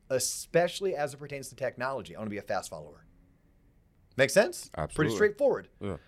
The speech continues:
Speaker 1: All right. Shout out to Jeff McGinnis, 'cause this one came from
Speaker 2: Damn,
Speaker 1: Jeff.
Speaker 2: you just shouting out all the C E Os. I guess it
Speaker 1: Yes.
Speaker 2: makes sense because this is about the stuff you learn from C E Os, so duh.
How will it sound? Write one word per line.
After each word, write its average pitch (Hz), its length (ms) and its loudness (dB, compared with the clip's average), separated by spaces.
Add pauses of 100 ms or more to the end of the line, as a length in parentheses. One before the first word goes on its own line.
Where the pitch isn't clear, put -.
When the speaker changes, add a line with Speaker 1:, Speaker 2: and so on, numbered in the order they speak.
(120)
Speaker 1:
All 131 220 10
right. 127 260 8 (420)
Shout 185 320 8
out 185 140 4
to 151 80 -6
Jeff 151 300 2
McGinnis, 147 440 0
'cause 110 180 -6
this 156 240 -4
one 139 160 -2
came 127 180 -4
from 101 80 0
Speaker 2:
Damn, 160 460 8
Speaker 1:
Jeff. 120 40 2
Speaker 2:
you 156 100 2
just 139 160 0
shouting 123 340 8
out 117 160 6
all 143 200 6
the 208 80 -2
C 90 460 -2
E 87 40 4
Os. 78 380 4
I 90 180 6
guess 110 220 10
it 135 80 6
Speaker 1:
Yes. 110 40 4
Speaker 2:
makes 107 200 4
sense 110 200 0
because 90 400 -4
this 90 160 -2
is 85 180 -6
about 82 340 4
the - 60 -14
stuff 85 260 2
you 85 100 -4
learn 80 200 -2
from 82 220 -6
C 80 260 -2
E 80 40 4
Os, 73 240 4
so 76 220 -12 (220)
duh. 76 220 4